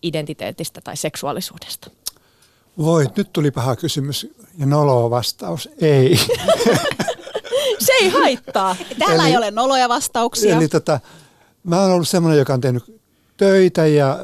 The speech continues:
Speaker 2: vapaaehtoistyötä ja työtä ja vapaaehtoistyötä, ollut kaiken maailman järjestöissä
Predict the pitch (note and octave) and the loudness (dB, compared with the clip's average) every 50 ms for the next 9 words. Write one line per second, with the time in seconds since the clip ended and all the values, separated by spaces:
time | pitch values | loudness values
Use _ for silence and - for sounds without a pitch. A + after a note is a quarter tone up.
0 | - C3+ D#3 D#3 - D3 B2+ B2+ B2 A#2+ A2+ - - C3 A#2+ A#2+ - - - B2+ | -4 -2 -2 -2 0 0 0 2 2 0 0 0 0 2 2 2 2 2 0 2
1 | A#2+ A2+ - B2+ B2 A#2+ A#2+ A#2+ C#3 - - E3 E3+ D#3+ D#3+ D3 - D3 C#3 C3+ | 2 2 0 0 0 0 0 -2 -4 -4 -2 0 2 2 2 2 2 2 2 2
2 | C3+ B2+ B2 A#2+ A#2 - A#2 A2+ A#2+ A#2+ A2 G#2+ - - A#2+ A#2 A2 - - B2+ | 2 0 0 0 0 -2 -2 -2 -2 -4 -4 -6 -4 -2 -2 -2 -2 -4 -4 -6
3 | A#2 A2+ A#2+ - D#3+ D#3 D#3+ D#3 D3 - D#3 C#3 C#3 B2+ C#3+ C3 B2+ B2 A#2 A#2+ | -4 -6 -6 -6 -4 -2 -2 -2 -2 -2 -2 -2 0 0 0 0 0 0 -2 -2
4 | A#2 A#2 A#2 A2+ B2 C3 C3 B2 B2+ B2 A#2 - - C#3+ C3 A#2+ - B2+ | -2 -2 -2 0 0 0 0 0 0 0 -2 -4 -6 -8 -6 -6 -6 -8